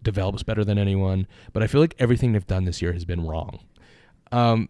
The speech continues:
like the Oli Marmol, Shore and I touched on this last week, and I, he's, I like him a lot, but the way he handled the Tyler O'Neill stuff was not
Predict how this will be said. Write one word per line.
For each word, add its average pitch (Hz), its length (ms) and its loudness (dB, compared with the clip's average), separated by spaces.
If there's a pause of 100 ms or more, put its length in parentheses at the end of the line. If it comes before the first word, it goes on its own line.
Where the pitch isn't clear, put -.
like 120 200 -2
the - 80 -6
Oli 123 220 0
Marmol, 110 840 0
Shore 120 200 -2
and 107 80 0
I 101 80 -2
touched - 240 -4
on 98 80 -2
this 92 160 -6
last 92 240 -6
week, 90 160 -8
and 98 100 -8
I, 95 120 -6
he's, 110 360 -6 (200)
I 107 120 -4
like 101 260 -4
him 104 120 -4
a 92 80 -4
lot, 90 280 -4 (500)
but 113 160 -2 (120)
the 110 120 -4
way 107 180 0
he 120 160 0
handled 107 160 0
the 98 80 -4
Tyler 98 300 -2
O'Neill 87 240 -2
stuff 110 240 -6
was 87 240 -10 (680)
not 98 340 -6